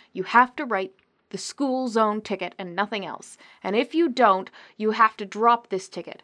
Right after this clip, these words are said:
And if you've done any others, you have to cancel them all." Which, you know, great for the guy, but not great when the next thing he said was, "I've issued a directive to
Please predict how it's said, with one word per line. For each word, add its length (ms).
And 120
if 80
you've 140
done 220
any 220
others, 380
you 100
have 240
to 60
cancel 340
them 140
all." 240
Which, 260
you 100
know, 180
great 280
for 120
the 80
guy, 440
but 320
not 340
great 400
when 280
the 80
next 200
thing 160
he 100
said 240
was, 200
"I've 340
issued 260
a 60
directive 600
to 100